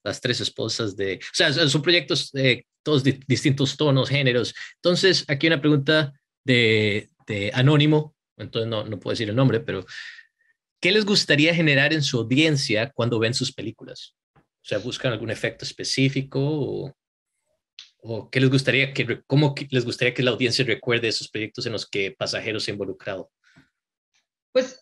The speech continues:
Speaker 2: yo siento que todo lo que hacemos siempre tiene gran corazón. De alguna forma son películas que tienen cierta cosa muy auténtica y siempre,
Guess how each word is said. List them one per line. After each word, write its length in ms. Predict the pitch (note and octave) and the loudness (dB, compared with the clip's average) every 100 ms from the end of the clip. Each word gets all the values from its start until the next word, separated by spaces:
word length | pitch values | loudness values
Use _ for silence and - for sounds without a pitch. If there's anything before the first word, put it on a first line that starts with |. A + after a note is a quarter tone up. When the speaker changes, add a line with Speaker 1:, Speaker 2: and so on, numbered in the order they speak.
| _ | _
Speaker 2:
yo 200 | G#3 D#4 | -6 -4
siento 300 | F4+ F4+ F4+ | -4 -6 -4
que 80 | A#3+ | -4
todo 360 | - A#3+ B3+ B3+ | 0 4 4 4
lo 160 | A#3+ | 0
que 60 | G3 | -2
hacemos 460 | F#3 G#3+ A3+ A#3+ | -2 -2 0 -2
siempre 600 | G#3+ A3 G#3 A3 A3+ A3+ A3+ | -2 -2 -2 0 0 0 -2
tiene 920 | - G#3 G#3 G#3 G#3 G#3 G3 F#3 E3+ | -4 -2 0 0 0 0 -2 -2 -2
gran 280 | F#3 G3 G3+ | 0 0 0
corazón. 720 | G#3+ F3 - F3+ F3+ F3 E3+ E3 | 0 -2 -2 -4 -4 -4 -8 -8
De 80 | |
alguna 340 | E3 E3+ G3+ G#3 | -6 -2 -2 -2
forma 400 | G3+ G3 G3 F#3+ | -2 0 -2 -2
son 260 | - G3 G3 | -4 -2 0
películas 520 | F3 F3 G3 F3+ E3+ | -2 -2 0 -2 -2
que 100 | E3+ | -8
tienen 360 | - F#3 F#3 F3 | -4 -2 -2 -2
cierta 400 | F#3+ F3+ F3+ F#3 | -4 -2 -2 -2
cosa 220 | F3 F3+ | -2 0
muy 180 | F3+ F3 | 2 2
auténtica 720 | E3+ E3+ F3 F3 - D3 D3 | 2 2 0 -2 -6 -4 -2
y 100 | D#3 | -2
siempre, 800 | - F3+ F#3+ F#3 F#3 F3 F3 | 0 0 2 4 6 4 2